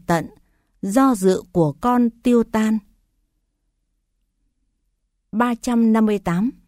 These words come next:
Thiên Chủ Sakka, sau khi hoan hỉ tín thọ câu trả lời của Thế Tôn, liền hỏi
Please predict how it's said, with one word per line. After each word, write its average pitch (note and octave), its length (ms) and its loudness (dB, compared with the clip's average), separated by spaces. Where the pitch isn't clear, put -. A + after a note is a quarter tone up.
Thiên C#4+ 280 6
Chủ E3 220 4
Sakka, A#3+ 680 -2
sau - 240 0
khi C#4+ 220 2
hoan C4+ 320 2
hỉ F3 320 2
tín G#3+ 180 4
thọ F#3 280 0
câu C#4 160 4
trả F3+ 200 -2
lời D#3+ 380 2
của E3+ 260 0
Thế G#3+ 280 0
Tôn, A#3+ 260 2
liền G#3+ 280 4
hỏi F3 320 2